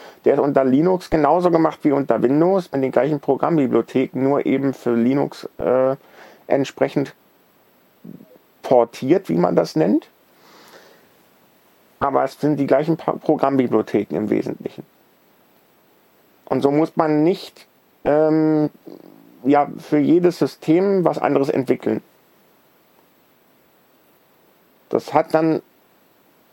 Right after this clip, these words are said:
so ein bisschen seine Vor- und seine Nachteile.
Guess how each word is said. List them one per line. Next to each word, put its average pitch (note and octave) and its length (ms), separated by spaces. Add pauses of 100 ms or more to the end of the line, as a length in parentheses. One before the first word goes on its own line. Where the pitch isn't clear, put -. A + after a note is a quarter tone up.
(120)
so C#3 160
ein C#3 80
bisschen D3 340
seine C3 240
Vor- E3 320
und D#3+ 80
seine D3 220
Nachteile. G#2+ 600